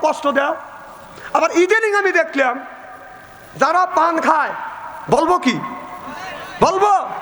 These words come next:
আত্মায় হাত দিয়ে বলেন, যারা পান খায়, শতকরা সত্তর পার্সেন্ট মানুষ পান খায় আর টয়লেট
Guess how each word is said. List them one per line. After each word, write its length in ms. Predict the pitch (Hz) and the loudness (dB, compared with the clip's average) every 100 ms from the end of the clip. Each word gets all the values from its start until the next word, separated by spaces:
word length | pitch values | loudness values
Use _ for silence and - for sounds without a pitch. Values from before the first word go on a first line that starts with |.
| - - - - - - - - | -10 -8 -4 -2 -2 -4 -6 0
আত্মায় 360 | 247 285 320 247 | 0 2 2 2
হাত 200 | 294 330 | 0 0
দিয়ে 200 | 330 320 | 2 2
বলেন, 280 | 320 320 | 2 0
যারা 220 | 294 320 320 | 0 2 0
পান 340 | 302 302 302 | 0 0 -2
খায়, 340 | - 330 339 | -2 0 0
শতকরা 760 | 311 - 302 320 - 320 320 339 | -2 -2 0 0 -2 0 2 2
সত্তর 540 | - 415 453 427 427 403 | 0 0 0 0 -2 0
পার্সেন্ট 340 | 370 - 370 | 0 0 -2
মানুষ 260 | 359 349 349 | 0 0 -4
পান 460 | - - 349 381 | -6 0 0 2
খায় 220 | 339 403 392 | 2 2 2
আর 80 | |
টয়লেট 440 | - - 392 349 | 0 0 2 2